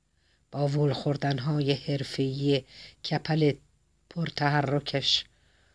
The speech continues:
در هم می‌آمیخت. قیمت را که پرسیدم بیدرنگ به زبان فرانسوی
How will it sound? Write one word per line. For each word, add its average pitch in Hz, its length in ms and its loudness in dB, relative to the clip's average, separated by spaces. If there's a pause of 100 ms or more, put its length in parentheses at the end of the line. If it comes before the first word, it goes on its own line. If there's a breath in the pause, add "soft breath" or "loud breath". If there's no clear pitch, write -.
(200)
در 143 160 -2
هم 131 160 -2
می‌آمیخت. 113 840 -8 (2000 soft breath)
قیمت 226 440 8
را 202 100 12
که 185 140 2
پرسیدم 190 760 4 (340 loud breath)
بیدرنگ 170 720 6
به 147 60 4
زبان 151 520 2
فرانسوی 127 920 -2